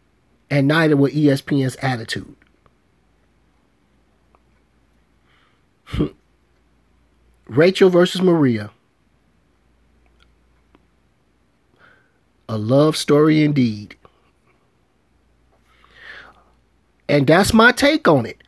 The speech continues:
How do you feel, sir or ma'am? How do you feel? Questions, comments, concerns?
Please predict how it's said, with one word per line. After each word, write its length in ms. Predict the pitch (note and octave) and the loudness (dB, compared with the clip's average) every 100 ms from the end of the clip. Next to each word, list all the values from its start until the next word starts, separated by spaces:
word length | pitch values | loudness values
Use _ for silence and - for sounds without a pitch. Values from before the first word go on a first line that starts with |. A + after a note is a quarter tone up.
| _ | _
How 260 | - B3 | -2 0
do 60 | C4+ | 4
you 180 | C4 C#4+ | 4 4
feel, 320 | - G3+ F3 | 2 2 2
sir 340 | - E3 E3 | 2 2 2
or 60 | D#3+ | 2
ma'am? 460 | D#3+ D#3+ D#3+ F3+ - - | 0 0 -2 -4 -8 -4
How 180 | A3 | -2
do 60 | A#3 | 2
you 180 | B3 C4+ | 2 2
feel? 420 | - C#3 F#2 - _ _ _ _ | 2 -2 -2 -16 _ _ _ _
Questions, 580 | - G#3 A3 - A#3+ A#3+ | 0 2 2 -2 -6 -8
comments, 540 | - - G3+ A3 A#3 A3+ | -8 -2 2 2 0 0
concerns? 580 | G#3 - A3+ A#3+ B3 | -4 -2 0 0 -2